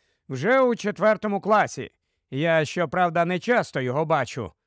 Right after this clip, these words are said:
До речі, знаєш, що він бовкнув, коли я повернувся з рейсу?" Синові слова у батьковому переказі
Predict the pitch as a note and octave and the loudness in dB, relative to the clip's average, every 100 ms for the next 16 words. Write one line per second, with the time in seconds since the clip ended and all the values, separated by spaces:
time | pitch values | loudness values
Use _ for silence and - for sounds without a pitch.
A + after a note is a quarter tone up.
0 | _ _ A2 B2 D3+ E3 D3 A2+ A2 G#2 | _ _ -4 0 0 -2 -4 -4 -6 -6
1 | A2+ A#2+ A#3+ A3 - A3+ F#3+ F3 A3 C#3+ | -2 0 0 -2 -2 -2 -2 0 0 -2
2 | D3+ B2+ F3 E3+ E3+ D3 E3+ E3+ F3 D3+ | -6 -2 0 0 0 0 -2 -2 -2 -2
3 | F3+ C#3+ F#3 C3 - - _ _ _ - | -2 -2 -2 -2 -6 -14 _ _ _ -18
4 | - - D#3+ D#3 C3+ A#2+ A#2 C3 C3+ C3+ | -10 -2 0 2 0 -2 -6 -2 0 2
5 | E3+ D#3+ B2 C3+ C#3 G3 - E3 C3+ B2+ | 2 2 -2 -2 2 2 0 -2 0 0
6 | A#2 G#2 A2+ G2+ A3+ - G#3 C3 C3+ | -2 -2 -4 0 -2 0 -2 -2 -4